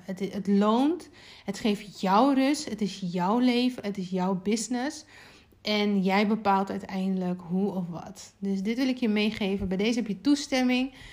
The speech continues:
Soms moet iemand je toestemming geven. En soms is het best wel emo-, emotioneel, omdat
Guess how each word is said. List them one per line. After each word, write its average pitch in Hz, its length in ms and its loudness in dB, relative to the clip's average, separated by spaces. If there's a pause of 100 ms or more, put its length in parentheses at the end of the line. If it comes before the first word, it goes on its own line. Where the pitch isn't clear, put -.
(140)
Soms 311 280 4
moet 269 160 4
iemand 254 300 4
je 226 200 -2
toestemming 262 640 2
geven. 247 580 -2 (380)
En 220 160 0
soms 254 240 4
is 247 60 2
het 208 100 2
best 254 200 4
wel 240 100 0
emo-, 220 420 4
emotioneel, 226 840 4
omdat 202 500 0